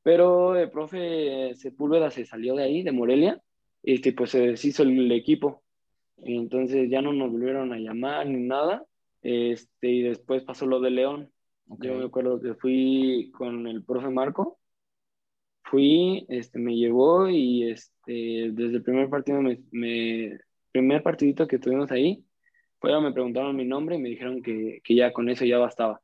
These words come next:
Speaker 2: Ok.
Speaker 1: Este, que al día siguiente me presenté, a mí y otros tres nos dijeron que éramos la base del equipo que iban a hacer.
Speaker 2: Ok.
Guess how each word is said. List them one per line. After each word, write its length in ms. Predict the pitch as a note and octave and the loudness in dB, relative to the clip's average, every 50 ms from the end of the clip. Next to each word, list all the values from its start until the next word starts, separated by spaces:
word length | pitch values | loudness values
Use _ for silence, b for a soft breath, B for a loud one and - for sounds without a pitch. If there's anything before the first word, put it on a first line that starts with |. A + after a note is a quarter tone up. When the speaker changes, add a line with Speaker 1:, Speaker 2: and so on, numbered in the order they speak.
| _ _ _ _ _ _ _ _ _ _ - - | _ _ _ _ _ _ _ _ _ _ -20 -20
Speaker 2:
Ok. 100 | G2+ G2+ - | -20 -10 -6
Speaker 1:
Este, 480 | - B2 A2+ G2 F#2+ G2 A2+ A2 G#2 - | -2 -2 -2 -2 -2 0 0 0 0 -2
que 140 | - - | -4 0
al 80 | A2+ A2+ | 2 4
día 140 | A2+ B2+ C3 | 4 4 4
siguiente 340 | B2+ C#3 C3 C3 C3 C#3 C#3 | 2 2 2 2 2 2 0
me 140 | C3+ B2 | 0 0
presenté, 800 | G2 A#2+ A2 G#2 A#2 A2+ A2+ G#2+ - D3 D3+ E3+ G3 G3+ G3 - _ _ | -2 -4 -6 -6 -6 -8 -6 -4 -2 0 2 2 2 0 -2 -6 _ _
a 140 | - A#2+ A#2 | -12 -8 -6
mí 320 | A#2 B2 C3 C#3+ D#3 E3 D#3+ | -4 -2 -2 0 0 0 0
y 40 | D3+ | -2
otros 300 | D3 D3+ - D3 D3 C#3 | -2 -4 -4 -8 -8 -8
tres 180 | - - D3+ D3+ | -6 -4 -4 -4
nos 160 | D3 C#3 B2+ | -4 -4 -6
dijeron 340 | A#2 A2+ - C3 C3 C3 C3 | -6 -6 -6 -6 -6 -6 -4
que 80 | B2 C3+ | -4 -2
éramos 360 | B2+ B2+ C3 C3 B2+ A#2+ A#2+ | -2 0 -2 -2 -4 -4 -6
la 140 | A#2 A2+ A2 | -6 -4 -2
base 400 | A2+ B2 C3 C3 - C3 B2+ _ _ _ _ _ - | 0 0 0 0 -4 -10 -14 _ _ _ _ _ -8
del 180 | A#2 A#2 A2+ | -6 -4 -4
equipo 380 | A2+ A2 - - A#2 - B2 A#2 | -4 -6 -6 -6 -6 -4 -4 -4
que 100 | - A#2+ | -2 -4
iban 180 | A#2 A#2 A#2 A2+ | -4 -4 -4 -6
a 100 | A2+ A2+ | -6 -8
hacer. 320 | A2 - C3 B2+ B2 - _ _ _ _ _ - - | -6 -4 -4 -4 -4 -6 _ _ _ _ _ -20 -20
Speaker 2:
Ok. 180 | A2+ A2+ A2 | -18 -14 -12